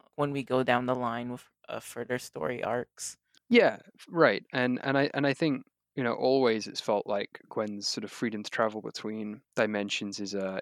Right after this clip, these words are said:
Speaker 2: is, is a, is a boon for her and, and, and sort of allows a bit more of, um, like, a, a more self-conscious way of storytelling, because Gwen is aware of the other outcomes that have befallen other Gwens,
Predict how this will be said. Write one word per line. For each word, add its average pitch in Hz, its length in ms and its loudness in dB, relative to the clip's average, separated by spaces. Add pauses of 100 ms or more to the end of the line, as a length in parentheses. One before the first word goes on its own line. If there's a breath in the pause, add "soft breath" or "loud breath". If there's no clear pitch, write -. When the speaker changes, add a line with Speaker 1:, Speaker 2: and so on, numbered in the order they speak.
Speaker 2:
is, 113 120 -6
is 110 200 -8
a, 104 340 0
is 117 100 -10
a 104 60 -4
boon 104 480 -4
for 104 140 -8
her 104 300 2
and, 98 200 -4
and, 107 100 -4
and - 140 -8
sort 110 120 -4
of 107 60 -6
allows 101 240 2
a 104 40 -10
bit - 180 -2
more 107 180 -2
of, 101 120 -6
um, 98 240 -6 (340 loud breath)
like, - 140 0
a, 156 60 2
a 143 100 2
more 135 120 2
self-conscious 123 800 0
way 131 120 2
of 131 100 -2
storytelling, 135 600 -2 (240 soft breath)
because 113 280 -4
Gwen 107 260 -2
is 107 140 -4
aware 104 340 -6
of 98 120 -10
the - 200 -10
other 120 180 0
outcomes 127 500 -2
that 131 80 -4
have - 120 -12
befallen 123 400 -4
other 113 140 -6
Gwens, 107 420 -6